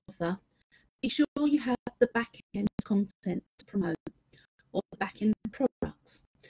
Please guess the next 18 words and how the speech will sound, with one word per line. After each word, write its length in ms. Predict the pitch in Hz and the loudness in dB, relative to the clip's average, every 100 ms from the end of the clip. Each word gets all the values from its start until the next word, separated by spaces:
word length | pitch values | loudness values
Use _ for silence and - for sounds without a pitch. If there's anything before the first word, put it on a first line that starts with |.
| - _ _ - | -20 _ _ 6
Although 340 | 240 233 302 | 8 8 6
subscribers 1080 | 320 - - - - - 185 196 - 190 190 | 2 -2 -6 -16 -16 -12 -8 -6 0 0 0
you've 180 | 196 196 - - | -2 -2 -4 -2
carefully 580 | 240 247 - 269 277 262 - | 0 0 -4 -2 -2 -4 -8
collected 460 | - 220 - - 208 | 0 0 0 -6 -2
will 80 | 247 - - - | 0 0 -2 0
end 100 | 262 | -2
up 120 | 294 | -2
costing 500 | - 370 - - 214 | -4 -4 -4 -2 0
you 80 | 185 | 0
money 440 | 175 170 - 202 - _ _ - | -2 -4 -4 -6 -6 _ _ -2
instead 480 | 254 - _ 247 233 | -2 -2 _ 2 4
of 160 | 226 _ _ _ _ _ - | 2 _ _ _ _ _ 0
generating 520 | 214 208 190 165 196 - | 2 4 2 2 -2 0
new 120 | 196 | -2
sales 380 | 190 196 190 190 | 0 -2 -2 -4
for 80 | |
your 120 | 202 | -4